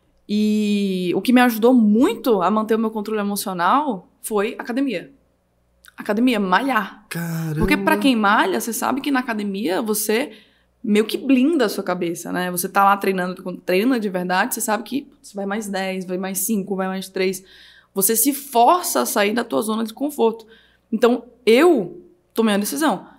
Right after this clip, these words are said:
Speaker 1: Eu vou propositalmente, de forma cem por cento intencional, fazer coisas que me deixam extremamente desconfortável.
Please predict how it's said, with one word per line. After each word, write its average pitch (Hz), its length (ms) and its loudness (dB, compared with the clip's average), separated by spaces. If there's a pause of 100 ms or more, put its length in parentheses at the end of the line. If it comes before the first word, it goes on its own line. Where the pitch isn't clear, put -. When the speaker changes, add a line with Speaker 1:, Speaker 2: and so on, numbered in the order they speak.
(340)
Speaker 1:
Eu 202 100 4
vou - 380 -2 (160)
propositalmente, 247 1500 6
de 180 60 -6
forma 185 580 -4
cem 285 280 2
por 302 180 -4
cento 262 280 0
intencional, 226 1040 0 (300)
fazer 214 240 0
coisas 226 340 4
que 233 120 -8
me 233 80 -2
deixam 214 440 -4 (180)
extremamente 277 500 -2
desconfortável. 240 600 -10